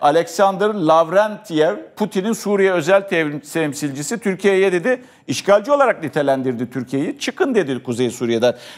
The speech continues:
Lavrentiev'in açıklaması şöyle, "Türk birliklerinin işgal altındaki," işgalci demek istiyor,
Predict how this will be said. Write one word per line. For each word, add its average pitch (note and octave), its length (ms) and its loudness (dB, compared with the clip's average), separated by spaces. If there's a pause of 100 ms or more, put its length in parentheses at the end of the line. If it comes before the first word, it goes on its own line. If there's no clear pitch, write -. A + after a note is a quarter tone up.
Lavrentiev'in F#3 680 2
açıklaması E3+ 680 0
şöyle, F3 320 0
"Türk A#3+ 300 -4
birliklerinin F#3+ 760 -2 (300)
işgal G#3 400 2
altındaki," D#3+ 500 0
işgalci C#3+ 480 0
demek E3 260 -2
istiyor, C3 380 -2